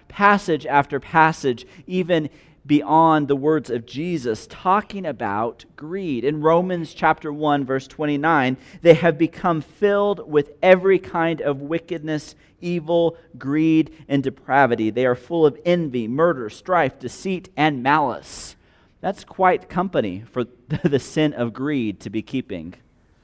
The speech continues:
That greed is listed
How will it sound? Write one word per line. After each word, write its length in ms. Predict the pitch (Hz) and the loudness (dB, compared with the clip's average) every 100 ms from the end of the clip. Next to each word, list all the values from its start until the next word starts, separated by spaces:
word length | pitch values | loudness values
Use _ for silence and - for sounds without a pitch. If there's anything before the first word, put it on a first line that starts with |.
| _ _ _ _ _ _ _ - | _ _ _ _ _ _ _ -4
That 140 | 143 | -4
greed 400 | 127 185 196 165 | 0 -2 0 -2
is 60 | 131 - | -2 -6
listed 760 | 131 160 160 - 123 101 85 | -2 0 0 -2 -4 -4 -6